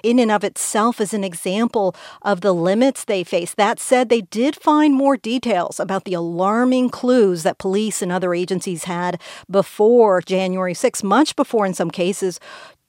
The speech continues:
more than a couple of weeks, for example, on December twenty-first, one of the agency's, uh, intelligence, uh, units, this is the lead intel unit for Capitol Police,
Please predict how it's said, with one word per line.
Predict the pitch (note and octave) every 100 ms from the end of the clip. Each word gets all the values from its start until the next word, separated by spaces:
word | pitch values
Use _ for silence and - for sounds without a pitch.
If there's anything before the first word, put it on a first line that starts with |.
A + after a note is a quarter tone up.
| -
more | E3+ F3+
than | G3 G#3
a |
couple | G3+ A3+ G#3+ A#3
of | A3+
weeks, | C4+ -
for | - G3
example, | E3+ F#3+ F#3 F3+ F3
on | E3+ E3+
December | E3+ - G3+ G3 F3+ - - -
twenty-first, | - A3+ G3+ F3+ - A#3+ A#3 G3 G#3+ - - -
one | G3 G#3 A#3 C4 C4+
of | G#3 G#3+ G3+
the | F3+ G3+ G3+
agency's, | F#3+ G3 G#3 - F#3 F3 - -
uh, | F3+ E3+
intelligence, | G#3+ B3 G#3+ G#3+ A#3 G3 D3 D3+ - - F3+
uh, | E3+ D#3+
units, | E3+ E3 G3 -
this | F3+
is | F#3+ D#3 -
the | E3+ F3+
lead | E3 G3 A3 F#3+
intel | F#3 G3+ G#3+ F3
unit | F3 F3 E3
for | F#3
Capitol | - F3 E3+ F#3
Police, | - F#3 G#3 G3